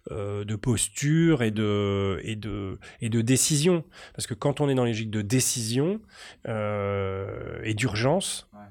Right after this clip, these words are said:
Speaker 1: euh, on n'a pas forcément le, la possibilité de, d'avoir ce dialogue assez franc et massif sur la qualité.
Speaker 2: Alors, il y a le dialogue, parce qu'effectivement,
Speaker 1: Ouais.
Speaker 2: l'université, c'est quand même un, un lieu de débat,
Speaker 1: Mm.
Speaker 2: mais aussi, j'imagine, euh, d'influer sur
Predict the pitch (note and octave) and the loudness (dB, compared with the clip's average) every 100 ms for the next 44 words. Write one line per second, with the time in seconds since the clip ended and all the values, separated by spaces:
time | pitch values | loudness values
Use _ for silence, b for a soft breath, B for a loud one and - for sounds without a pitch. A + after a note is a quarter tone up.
0 | - _ _ b b _ - F#2+ F#2+ G2 | -20 _ _ b b _ -12 -8 -4 -2
1 | F3+ F3 D#3 - C3+ C3+ B2 A2 G2+ G2+ | 0 2 2 2 2 4 2 2 0 -2
2 | G2 A2 A#2 G2 A2 - A2 A2 G#2+ D3 | -4 -6 -6 -2 0 0 0 -2 0 -2
3 | A2+ G2 - - - G2+ B2 B2 A#2 G#2+ | 0 -4 -4 -10 -6 -2 -2 -2 -2 0
4 | G#2+ A#2 A2+ G2 G#2+ G2 - B2 A#2 G#2+ | 2 2 2 0 -2 -6 -8 -4 -4 -2
5 | G#2 - A2+ - A2 G2 - G#2 G2+ - | -4 -6 -8 -12 -12 -10 -6 -4 -6 -10
6 | - _ _ - A2 E2 F#2 F#2+ F#2 F2+ | -18 _ _ 0 0 0 2 2 2 0
7 | F2 F#2+ G#2 C3+ F#2+ - F2+ F#2+ E2+ G#2+ | 2 4 4 2 -2 -2 -2 -2 -2 -2
8 | F#2+ G2+ F#2 F2+ E2+ - G2 - - F2 | 0 2 2 0 -2 -6 -6 -6 -8 -6
9 | E2+ E2+ E2 - F2 F#2 F#2 G#2 A#2+ B2+ | -6 -4 -6 -6 -6 -6 -2 2 4 2
10 | - B2 G2+ G#2 - _ - G#2+ - C#3 | 2 2 4 2 0 _ 0 0 0 -2
11 | A#2 G#2+ A2 B2+ C#3+ G#2 F#2+ F#2 F#2 G#2 | 0 2 0 0 0 2 2 0 0 0
12 | G#2+ - A2+ A2+ B2 C3+ - A#2+ B2 - | 0 -2 -2 2 0 0 -4 0 0 -2